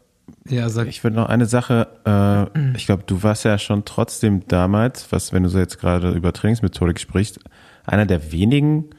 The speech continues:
Speaker 2: zumindest mal was ich so mitbekommen hab, der wirklich viel auch auf dem Zeitfahrrad trainiert hat. Also ich glaub schon, dass die Spezialisten alle viel Zeitfahrtraining gemacht haben, aber auch so,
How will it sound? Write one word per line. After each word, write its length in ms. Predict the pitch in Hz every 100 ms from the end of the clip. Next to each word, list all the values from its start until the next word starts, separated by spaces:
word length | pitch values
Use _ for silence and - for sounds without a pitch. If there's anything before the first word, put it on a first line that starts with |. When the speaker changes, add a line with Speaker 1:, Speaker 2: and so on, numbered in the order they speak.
| _ _ _
Speaker 2:
zumindest 320 | - 98 110
mal 140 | 101
was 140 | 87 -
ich 100 | -
so 140 | -
mitbekommen 500 | 107 101 107 - 101
hab, 160 | 101 -
der 160 | 90 90
wirklich 380 | 101 107 -
viel 540 | - - - 110 110 107
auch 440 | 95 98 98 -
auf 140 | - 98
dem 140 | 92
Zeitfahrrad 500 | - 95 - 90 90
trainiert 380 | - 85 95 -
hat. 80 | 85
Also 240 | 78 76 - - _
ich 120 | -
glaub 180 | - -
schon, 160 | 92 87
dass 120 | -
die 100 | -
Spezialisten 560 | - - 82 87 85
alle 200 | - 90
viel 280 | 110 - 110
Zeitfahrtraining 560 | - 107 - - 107 104
gemacht 320 | 98 101 -
haben, 120 | 101
aber 240 | - 87 87
auch 120 | 87
so, 320 | - 90 82